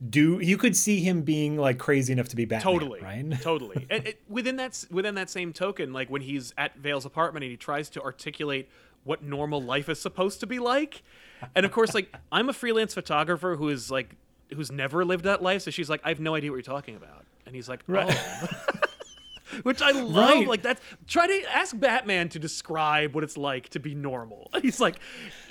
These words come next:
Speaker 2: "Is, somebody gets up and they kiss
Speaker 1: Uh,
Speaker 2: someone
Speaker 1: you,
Speaker 2: goodbye."
Speaker 1: oh, you do the thing. Ah, but I don't know. Is that what people
Speaker 2: And
Speaker 1: like?
Speaker 2: it's like,
Speaker 1: Yes.
Speaker 2: y-, yeah. And, and even if you weren't Batman, you're still, like, a wealthy aristocrat. Like, you have no idea what <laughs> life is like.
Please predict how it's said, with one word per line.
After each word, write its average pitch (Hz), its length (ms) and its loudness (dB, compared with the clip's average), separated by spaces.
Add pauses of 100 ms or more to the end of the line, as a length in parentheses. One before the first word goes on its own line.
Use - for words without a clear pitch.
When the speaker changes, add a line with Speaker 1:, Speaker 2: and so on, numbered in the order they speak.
(100)
Speaker 2:
"Is, 214 360 -8
somebody 220 360 -4 (120)
gets 170 360 -4
up 220 260 0
and 185 140 -4
they 180 120 -2 (120)
kiss - 380 -8
Speaker 1:
Uh, 214 100 -2
Speaker 2:
someone 190 300 0
Speaker 1:
you, 170 220 -4 (320)
Speaker 2:
goodbye." 190 580 0
Speaker 1:
oh, 170 40 0
you 185 160 0
do 208 180 2
the 180 180 -2
thing. 214 800 2
Ah, 190 400 0
but 180 200 10
I 180 140 10
don't 262 240 8
know. 262 220 6
Is 160 160 4
that 233 220 8
what 240 160 8
people 262 260 4
Speaker 2:
And 196 80 4
Speaker 1:
like? 190 100 12
Speaker 2:
it's 185 80 6
like, 294 220 -2
Speaker 1:
Yes. 143 600 4
Speaker 2:
y-, 131 300 -12
yeah. 196 300 2
And, 262 140 4
and 269 240 4
even 254 260 0
if 262 80 0
you 277 80 2
weren't 254 200 0
Batman, 208 540 2
you're 185 200 0
still, 220 440 2
like, 175 300 0
a 170 60 2
wealthy 151 760 -2 (100)
aristocrat. 165 640 -2
Like, 151 180 -6
you 190 140 -2
have 185 120 -2
no 214 300 4
idea 196 320 2
what 185 180 2
<laughs> 180 60 0
life 294 160 0
is 285 180 -6
like. - 420 0